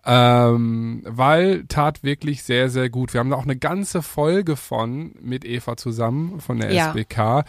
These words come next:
Speaker 1: Könnt ihr jetzt gleich mal, äh, skippen. Am Ende des Videos verlinken wir die euch auch. Dann könnt ihr da direkt noch mal reinhören, wenn euch das interessiert. Äh, zwei Daumen nach oben.
Speaker 2: Und ist meine Top zwei.
Speaker 1: Ja? Ha!
Speaker 2: Ja.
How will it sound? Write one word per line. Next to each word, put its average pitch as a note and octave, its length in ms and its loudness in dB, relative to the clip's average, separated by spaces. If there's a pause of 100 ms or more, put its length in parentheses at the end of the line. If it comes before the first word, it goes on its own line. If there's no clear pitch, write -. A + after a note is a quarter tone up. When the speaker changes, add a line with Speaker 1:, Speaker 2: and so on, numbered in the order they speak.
(260)
Speaker 1:
Könnt E3 220 2
ihr D#3 80 2
jetzt D3+ 180 -2
gleich D3+ 260 -2
mal, D3+ 280 0
äh, C#3+ 300 0
skippen. E3+ 340 -4
Am C3+ 100 -4
Ende E3 200 -4
des D3+ 140 -6
Videos E3 360 -2
verlinken E3 340 -2
wir D#3 80 -2
die D#3 140 -4
euch D3 240 -2
auch. C#3 300 -2 (200)
Dann C3+ 120 -6
könnt C#3 180 0
ihr C3 80 0
da C#3 160 2
direkt C#3+ 260 -4
noch C3+ 140 -8
mal B2 100 -4
reinhören, C3 440 -2
wenn C3 100 -4
euch B2+ 120 -6
das C3 200 -6
interessiert. C3 500 -4 (400)
Äh, A2 440 2 (320)
zwei A2+ 300 -2
Daumen G#2+ 300 -2
nach A#2+ 160 -6
oben. F#2 380 -10 (760)
Speaker 2:
Und A#3 180 2
ist - 140 -2
meine F#3 220 4
Top F#3 240 2
zwei. D#3 360 4 (520)
Speaker 1:
Ja? C4 260 6 (480)
Ha! B3 160 6
Speaker 2:
Ja. G3 180 4